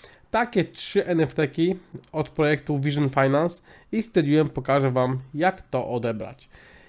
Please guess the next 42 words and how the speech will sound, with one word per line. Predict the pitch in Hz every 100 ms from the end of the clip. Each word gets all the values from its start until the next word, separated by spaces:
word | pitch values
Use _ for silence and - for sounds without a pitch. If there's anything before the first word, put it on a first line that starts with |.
| -
Ja | 180 208
to | 214
odbieram | 180 180 185 175
tylko | 196 190 180
z |
tego | 170 160
po-, | - 143 135 147
powodu, | 147 147 156 147
że | 143
po | 143 131
prostu | 131 139 - 135
myślę, | 131 131 131
że | 127
to | 131 131
jakieś | 127 131 123 -
będą | 127 123 120
mogły | 117 120 120 120
być, | 117 117 117 - -
y, | 127 120 117 _ -
w | -
przyszłości | - 131 - 139 139 131 -
brane | 120 127 127
pod | 127 123
uwagę | 131 131 127
działania | 135 131 131
na | 120
sieci | - 139
Z | 175 190
K | 185
Sync | 185 185 - _ _ - - - -
i | 180
to | 190
jest, | 190 170 - - - 139 _ -
można | 139 151 143
powiedzieć, | 143 143
jedyny | 139 135
powód, | 143 135 135
dla | 123
którego | 127 131 127
ja | 127 123
to | 120
robię. | 117 110